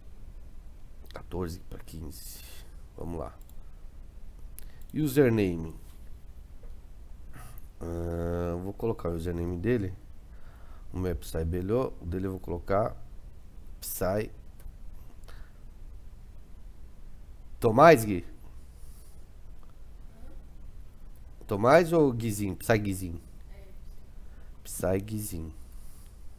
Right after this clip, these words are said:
Ó lá. Estamos criando a conta dele. Vamos criar um password.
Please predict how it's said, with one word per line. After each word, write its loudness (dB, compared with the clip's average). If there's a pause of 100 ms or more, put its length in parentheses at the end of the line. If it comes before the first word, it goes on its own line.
(880)
Ó 0
lá. 2 (800)
Estamos -6
criando 0
a 2
conta 0
dele. 0 (1400)
Vamos 2
criar 6
um 2
password. 6